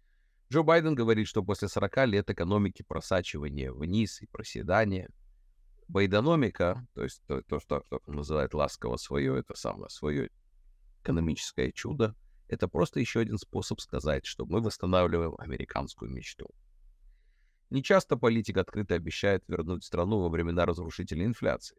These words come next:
высоких цен на энергоносители и удушающих процентных ставок. Но этот, но этот президент делает всё возможное, чтобы сдержать это обещание.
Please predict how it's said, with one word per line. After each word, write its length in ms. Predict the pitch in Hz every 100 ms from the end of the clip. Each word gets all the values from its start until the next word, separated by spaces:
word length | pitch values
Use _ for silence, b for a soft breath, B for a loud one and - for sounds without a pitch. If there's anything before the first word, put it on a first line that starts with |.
| _
высоких 400 | - 80 - -
цен 260 | - 113 107
на 60 |
энергоносители 840 | 92 92 85 87 82 - 78 78 76
и 20 |
удушающих 640 | 76 73 - 80 67 -
процентных 540 | - - - 67 - -
ставок. 320 | - 64 - _ _ _ _ _ _ _ _ _ _ _ - _ -
Но 80 |
этот, 320 | 151 - - -
но 120 | 117 131
этот 240 | 214 -
президент 560 | 127 101 98 80 67 - _ _
делает 320 | - 95 95 -
всё 280 | - 123
возможное, 580 | 131 151 107 95 85 98
чтобы 300 | 110 98 87
сдержать 460 | 90 87 71 64 -
это 160 | -
обещание. 480 | 65 71 - - -